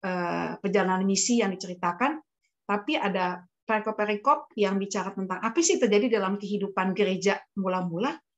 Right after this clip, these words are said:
Nah, salah satunya kisah, Kisah dua ini. Karena itulah apa yang dicatat oleh Lukas itu sangat, sangat, sangat esensial gitu ya. Nah, nah, kehidupan mereka, saudara, dikatakan bertekun dalam pengajaran rasul-rasul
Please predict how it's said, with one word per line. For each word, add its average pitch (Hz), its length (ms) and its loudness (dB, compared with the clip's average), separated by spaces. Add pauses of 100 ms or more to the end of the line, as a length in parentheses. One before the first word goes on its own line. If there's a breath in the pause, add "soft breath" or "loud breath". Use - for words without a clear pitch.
(260)
Nah, 185 160 -2
salah 185 160 -2
satunya 190 320 -6
kisah, 202 180 -2 (140)
Kisah 196 260 0
dua 185 220 0
ini. 185 320 -2 (640)
Karena 180 160 0
itulah 202 320 2
apa 185 160 -4
yang 180 160 0
dicatat 180 400 -4
oleh 175 160 0
Lukas 180 320 -4
itu 269 240 -4
sangat, 185 320 -4
sangat, 170 400 -8 (240)
sangat 180 320 -8
esensial 233 640 4
gitu 139 240 -6
ya. - 0 - (1040)
Nah, 175 320 -6
nah, 175 160 -4
kehidupan 202 560 2
mereka, 220 320 2
saudara, 185 480 -4
dikatakan 208 560 -6
bertekun 202 480 0
dalam 190 240 0
pengajaran 175 400 -2
rasul-rasul 180 720 -6